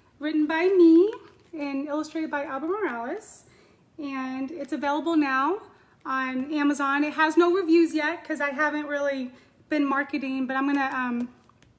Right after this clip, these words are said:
I'm actually part of a birth, uh, birthmark group. So I'm gonna, um, donate a few to those people so they can, um, share it with their kids. It's, it's, uh, a group for, uh, parents with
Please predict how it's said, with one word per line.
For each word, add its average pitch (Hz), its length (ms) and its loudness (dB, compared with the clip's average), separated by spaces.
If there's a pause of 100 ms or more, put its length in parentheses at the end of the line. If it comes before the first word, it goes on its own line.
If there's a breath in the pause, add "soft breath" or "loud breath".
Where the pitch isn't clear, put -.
(160)
I'm 285 120 4
actually 285 360 0
part 302 260 0
of 262 80 -4
a 262 40 -6
birth, 302 320 -6 (140)
uh, 262 300 -2
birthmark 294 600 -4 (160)
group. 254 380 -6 (320 loud breath)
So - 160 -4
I'm 277 100 0
gonna, 269 340 -6
um, 247 340 -6 (220)
donate 277 440 -4
a 269 120 -8
few 269 260 -4
to 285 160 -8
those 262 200 -4
people 254 320 -8
so 262 160 -8
they 254 140 -2
can, 247 400 -6 (320 loud breath)
um, 240 360 -8
share 294 280 -2
it 285 80 -2
with 269 120 -10
their 277 120 -8
kids. 226 640 -16
It's, 311 260 -12
it's, 320 280 -10 (220)
uh, 277 320 -4
a 277 80 -6
group 311 300 -2
for, 269 480 -4
uh, 247 260 -4
parents 277 440 -8
with 262 220 -6